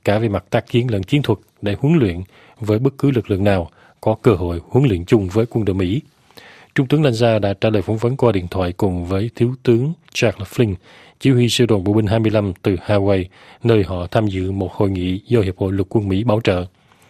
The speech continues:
Trong cuộc phỏng vấn này, tướng Lanza và tướng Flynn đã nói về việc mở rộng chương trình sáng kiến các tuyến đường Thái Bình Dương của Lục quân Mỹ, tức là chương trình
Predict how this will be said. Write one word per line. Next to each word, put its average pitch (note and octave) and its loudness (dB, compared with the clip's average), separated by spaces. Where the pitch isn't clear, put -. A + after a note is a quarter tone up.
Trong C#3 0
cuộc A#2 2
phỏng B2 0
vấn C#3+ 2
này, A2 2
tướng B2+ 2
Lanza G#2 2
và F#2 -4
tướng A#2 -2
Flynn A2+ 0
đã A2+ 2
nói A#2 0
về A2+ 0
việc F#2 -4
mở A2 4
rộng G2 0
chương B2+ 2
trình G2 0
sáng C3+ -2
kiến C3 -4
các C3 -6
tuyến C3+ 0
đường A2 0
Thái A#2 -2
Bình F#2 -6
Dương A2+ 4
của A2+ 0
Lục A2+ 0
quân A2 2
Mỹ, G2+ 0
tức A#2+ 0
là F#2 -2
chương A2+ -2
trình G2 0